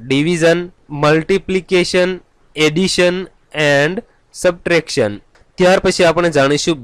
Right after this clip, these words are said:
બી પી એલ નું પૂરું નામ શું થશે. તો બી પી એલ નું પૂરું નામ થશે Below Poverty Line and British Physical Laboratories Group. ત્યાર પછી બી પી ઓ, એનું પૂરું નામ શું થશે? તો મિત્રો,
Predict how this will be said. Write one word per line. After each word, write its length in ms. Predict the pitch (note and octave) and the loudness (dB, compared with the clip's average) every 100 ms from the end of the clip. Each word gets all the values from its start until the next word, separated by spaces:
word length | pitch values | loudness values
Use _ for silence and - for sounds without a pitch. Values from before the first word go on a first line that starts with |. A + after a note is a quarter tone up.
| A#2 | -8
બી 140 | D#3+ F#3+ - | -8 -6 -2
પી 180 | F3 D#3+ D3+ | 2 4 2
એલ 60 | D3 | 2
નું 100 | D#3 - | -2 -2
પૂરું 260 | A#2 A#2+ B2+ | -2 0 0
નામ 140 | C#3 D3+ | -2 -2
શું 160 | D#3+ A#2+ | -2 -2
થશે. 280 | G#2+ - F3 _ _ _ _ - | -2 0 -2 _ _ _ _ 0
તો 80 | D#3+ E3 - A#2+ | 2 2 0 -6
બી 140 | C#3 | -4
પી 140 | F#3 E3+ | 0 2
એલ 60 | D#3+ E3 | 2 0
નું 100 | D#3+ | -2
પૂરું 240 | C#3 C#3 C#3 | 0 0 0
નામ 100 | C3+ C3+ | -2 -4
થશે 280 | A#2+ - D3+ D#3 C#3 | -6 -2 0 -2 -4
Below 260 | C#3 E3 F3 F3 - | 2 4 4 2 0
Poverty 520 | C#3 C3+ C3+ C3 C#3 A#2+ B2 | 2 4 2 0 -2 0 2
Line 280 | D3+ F3 F#3+ - D3+ | 2 0 -4 -2 0
and 280 | A#2+ C3 F3+ _ _ _ C#3 D3+ | 2 0 -4 _ _ _ -4 -2
British 480 | F3+ - C#3 F3 - _ _ _ _ - | 0 0 0 0 -6 _ _ _ _ -4
Physical 600 | E3+ C#3+ A3 - C#3+ D3+ F3 - C#3+ B2 | -4 -2 -6 0 2 4 2 -2 -4 -2
Laboratories 680 | A#2+ D3 D3 C#3 D3+ G#3 - - | 2 2 2 0 -2 -4 -4 0
Group. 200 | F3 - _ - _ _ - | 2 0 _ -20 _ _ -2
ત્યાર 220 | E3 F#3 F#3 | 2 2 2
પછી 260 | E3+ - D#3+ C#3+ | -4 -2 -6 -4
બી 160 | F3+ F#3+ - | -6 -6 -6
પી 200 | E3+ F3 D#3 | -6 -2 2
ઓ, 20 | C#3+ G#2 - - _ C#3+ | 2 2 -4 -20 _ -4
એનું 180 | D#3+ E3+ | -2 -2
પૂરું 200 | E3 E3+ | -2 0
નામ 120 | E3+ F3 | -2 -2
શું 120 | F3 E3 | -6 -4
થશે? 220 | D#3 E3 - _ _ - | -4 -6 -10 _ _ -2
તો 160 | F#3 F#3 | 0 2
મિત્રો, 240 | C#3+ D3+ | 0 2